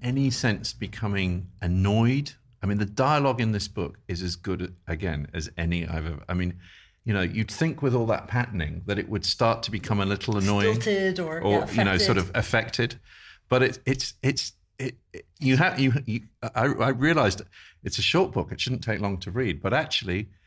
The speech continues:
Speaker 1: you kinda have to read it in that rhythmic way.
Speaker 2: Mm-hmm.
Speaker 1: You can't just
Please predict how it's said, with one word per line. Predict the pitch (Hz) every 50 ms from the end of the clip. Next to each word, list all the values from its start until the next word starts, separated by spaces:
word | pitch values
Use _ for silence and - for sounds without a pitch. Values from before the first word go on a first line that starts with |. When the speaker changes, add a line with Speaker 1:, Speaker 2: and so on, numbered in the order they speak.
| _ _ -
Speaker 1:
you | 101 107 98
kinda | - - - 127 131 139 139 135 110
have | - 135 123 113 -
to | - 120
read | 104 110 113 127 135 -
it | - -
in | 85 78 87
that | 92 - 87
rhythmic | 92 95 104 95 95 101 98 98 - -
way. | 107 107 120 104 143 - - -
Speaker 2:
Mm-hmm. | 147 - - - _ -
Speaker 1:
You | 98 95
can't | 95 - - 123 127 135 147 139 -
just | - - 113 104 95 - - -